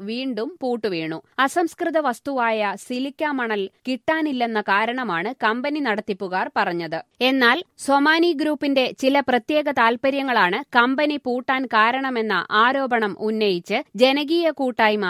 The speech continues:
സമരവുമായി രംഗത്തുവന്നു. ഏറെ നാൾ സമരം നടന്നെങ്കിലും ഫലം കണ്ടില്ല. എൽ ഡി എഫ് വന്നിട്ടും അടഞ്ഞുതന്നെ. രണ്ടായിരത്തി പതിനാറിൽ ഇടതുപക്ഷത്തിന്റെ നിയമസഭാ തിരഞ്ഞെടുപ്പ് പ്രചാരണം കണ്ട നാട്ടുകാർക്ക്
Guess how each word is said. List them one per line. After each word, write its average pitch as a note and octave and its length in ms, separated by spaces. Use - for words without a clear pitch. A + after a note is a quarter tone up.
സമരവുമായി B3+ 920
രംഗത്തുവന്നു. A3 720
ഏറെ D4+ 300
നാൾ C4 280
സമരം C4+ 480
നടന്നെങ്കിലും G#3 560
ഫലം B3 340
കണ്ടില്ല. F3+ 400
എൽ C#4 240
ഡി F4 60
എഫ് F4 260
വന്നിട്ടും A#3 640
അടഞ്ഞുതന്നെ. G#3+ 760
രണ്ടായിരത്തി D4 720
പതിനാറിൽ G#3+ 680
ഇടതുപക്ഷത്തിന്റെ B3 1000
നിയമസഭാ C#4+ 680
തിരഞ്ഞെടുപ്പ് C4+ 640
പ്രചാരണം A#3 640
കണ്ട G3+ 260
നാട്ടുകാർക്ക് A3 840